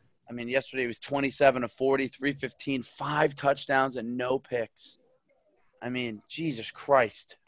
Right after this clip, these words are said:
And then they win again, another close game for Seattle. I mean, uh, I think they're gonna win that N F C West. I know it's early, but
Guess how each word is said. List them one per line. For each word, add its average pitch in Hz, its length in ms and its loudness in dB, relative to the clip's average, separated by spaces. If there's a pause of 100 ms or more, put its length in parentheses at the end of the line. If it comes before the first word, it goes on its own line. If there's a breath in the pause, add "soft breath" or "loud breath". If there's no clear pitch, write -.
And 135 160 2
then 151 140 4
they 156 160 4
win 160 180 2
again, 175 300 6
another 143 300 4
close 151 280 -2
game 165 200 -4
for 139 140 -10
Seattle. 147 500 -2
I 113 60 -10
mean, 123 300 -6
uh, - 260 -6 (100)
I 123 80 -4
think 151 200 -2
they're 151 120 4
gonna 147 160 2
win 147 160 0
that 127 160 6
N 131 100 4
F 117 80 -6
C - 140 -8
West. 143 360 0
I 120 80 -4
know 127 180 -2
it's 117 120 -8
early, 120 320 2
but 101 260 -6